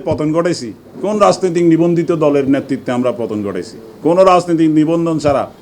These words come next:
মানুষের মধ্যে যখন রাজনৈতিক প্রতিক্রিয়া আসে, বিপ্লব আসে, যার মধ্যে প্রতিবাদ আসে, তখন তারা রাজপথে নেমে যায়। এটার নামই হচ্ছে রাজনীতি। হ্যাঁ, সেই জন্য রাজনীতিকে নিবন্ধনে বাঁধা, এটা হচ্ছে একটা মাফিয়া চক্রান্ত। আমরা নির্বাচন করি আর না করি, আমরা তো,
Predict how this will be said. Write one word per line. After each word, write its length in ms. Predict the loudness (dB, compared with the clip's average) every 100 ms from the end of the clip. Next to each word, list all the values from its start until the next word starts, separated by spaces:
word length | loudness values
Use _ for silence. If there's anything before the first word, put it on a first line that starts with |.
| -6
মানুষের 340 | -2 0 0 -2
মধ্যে 260 | 0 0
যখন 320 | 0 -2 -2 0
রাজনৈতিক 460 | 0 0 -2 -4 -4
প্রতিক্রিয়া 460 | -4 -4 -2 0
আসে, 240 | 0 -2 -2 -2 -2 -2
বিপ্লব 420 | 2 2 4 4
আসে, 320 | 4 4 0 -2 -8 -14 -2
যার 160 | 2 2
মধ্যে 260 | 2 2
প্রতিবাদ 520 | 2 2 4 6 4
আসে, 300 | 4 0 -2 -4 -10
তখন 200 | -8 -6
তারা 200 | -4 -2
রাজপথে 420 | -2 -4 -8 -8 -6
নেমে 240 | -4 -6
যায়। 140 | -8 -10 -8
এটার 220 | -6 -4
নামই 260 | -4 -2
হচ্ছে 220 | -2 -2 -4
রাজনীতি। 440 | -4 -8 -16 -18 -20 -20 -20 -20 -12
হ্যাঁ, 260 | -8 -8 -10 -6
সেই 100 | -4
জন্য 320 | -2 0 2 2 4
রাজনীতিকে 520 | 4 2 0 -4 0
নিবন্ধনে 560 | 2 4 2 4 2 4
বাঁধা, 440 | 4 4 4 2 -2 -6
এটা 180 | -2 -2
হচ্ছে 180 | 0 0
একটা 160 | 0
মাফিয়া 340 | 0 0 0 -2
চক্রান্ত। 420 | -2 -4 -6 -6 -10 -2
আমরা 320 | 2 4 4
নির্বাচন 560 | 4 2 4 2 0 2
করি 240 | 6 8
আর 100 | 6
না 200 | 6 2
করি, 260 | 4 4 4
আমরা 180 | 4 4
তো, 440 | 4 4 0 -12